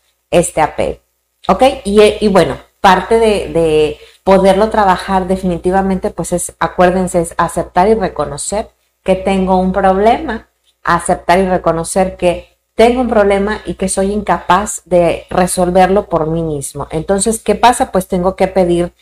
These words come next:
este, ayuda, ¿verdad? Entonces, ¿qué pasa? Una vez que lo descubro, una vez que me doy cuenta que estoy teniendo un problema, pues tengo que, este, hacer algo para solucionarlo, porque nadie, nadie, nadie tiene por qué vivir de esta manera,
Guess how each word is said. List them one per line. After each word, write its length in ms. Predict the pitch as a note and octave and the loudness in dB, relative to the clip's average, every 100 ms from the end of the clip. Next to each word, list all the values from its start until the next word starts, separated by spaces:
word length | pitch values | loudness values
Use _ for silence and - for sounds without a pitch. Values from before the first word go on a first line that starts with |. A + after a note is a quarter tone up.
| _ _ | _ _
este, 560 | - E3+ - - D3 - | 0 0 0 0 0 2
ayuda, 480 | E3 D3+ D3+ C#3 - | 0 2 0 0 -8
¿verdad? 460 | - D3+ F#3 A3 - _ _ _ | -2 2 4 2 -4 _ _ _
Entonces, 460 | G3 G3 A3+ B3 - | 0 2 2 0 0
¿qué 120 | C4 | 2
pasa? 360 | C4+ C#4+ A#3+ - | 2 2 2 2
Una 260 | A3+ A#3 | 2 2
vez 180 | A#3 A#3 | 2 0
que 80 | A#3 | 0
lo 140 | A3+ | 2
descubro, 540 | A3+ A3+ - B3+ B3 A#3 | 2 0 -2 2 2 0
una 220 | G3+ F#3 | 0 -2
vez 220 | G3 G3 | -2 -2
que 140 | G3 | -4
me 120 | F3 F3 | -2 -2
doy 180 | F3+ | -4
cuenta 520 | - A3 A#3 A3+ G#3+ - | 0 2 2 0 -4 -4
que 80 | |
estoy 220 | E3 - D#3 | -10 -8 -6
teniendo 480 | E3 E3 D#3+ E3 | -6 -6 -6 -4
un 100 | F3+ | -4
problema, 560 | F#3 A#3 B3+ A#3+ G#3 F#3 - _ _ _ | 0 0 2 0 -2 -6 -14 _ _ _
pues 240 | F#3+ F#3 | -2 -2
tengo 420 | - E3 E3+ F3+ F3+ | -2 -2 2 0 2
que, 360 | F#3+ F3 F#3+ | 2 2 0
este, 400 | F3 D#3+ - D3 - | -6 -6 -6 -8 -4
hacer 320 | D#3 - F3 | -2 0 2
algo 280 | D#3+ D#3+ G3 | 2 2 2
para 220 | G3 D#3+ | 2 0
solucionarlo, 720 | D3 E3 D#3 - E3+ A3+ G#3 - | -2 -4 -4 -4 -2 0 0 -4
porque 280 | - F3+ | -4 -2
nadie, 580 | F#3 G#3 G#3 G#3 G#3+ A3+ | -2 -2 -2 -2 0 -2
nadie, 380 | G#3 F3+ F3 F#3 | 0 -4 -4 -4
nadie 420 | F3 D#3+ E3 F#3 _ _ _ _ | -4 -4 -4 -10 _ _ _ _
tiene 240 | G3+ F#3 G3 | -2 -2 0
por 260 | G3 F#3+ | -4 -4
qué 440 | - F3+ F#3+ G3 E3+ | -2 0 0 -2 -2
vivir 600 | F3+ F3+ F#3 G3+ G#3+ G#3 | 0 0 0 0 -2 -4
de 220 | F3 E3+ | -2 0
esta 240 | E3+ - F#3 | 0 -2 -4
manera, 440 | F3 E3 D3+ | -4 -2 -2